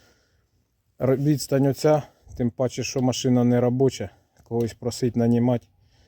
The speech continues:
Е, намного дороже виходить, чим її прислати мені. За сто шістдесят гривень вона приїхала. Сто вісімдесят п'ять вона поїхала <clears throat> від нас.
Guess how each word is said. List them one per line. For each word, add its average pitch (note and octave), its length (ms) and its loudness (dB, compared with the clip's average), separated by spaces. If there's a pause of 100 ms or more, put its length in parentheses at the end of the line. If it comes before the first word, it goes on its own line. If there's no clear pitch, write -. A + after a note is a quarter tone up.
(840)
Е, A2+ 640 2 (440)
намного C3+ 420 2
дороже C3 400 2
виходить, A#2 420 -4
чим B2 220 -2
її A#2+ 100 2
прислати A#2 560 -4 (440)
мені. B2+ 380 2 (340)
За A2+ 120 -4
сто - 200 -8
шістдесят A2+ 420 -6
гривень A#2 280 0
вона G#2+ 200 0
приїхала. A2+ 600 -4 (400)
Сто - 240 -2
вісімдесят A#2+ 580 0
п'ять C#3 260 -2
вона A2+ 180 -2
поїхала A#2 640 -4 (1900)
<clears throat> - 0 - (220)
від B2+ 260 0
нас. A2 340 -4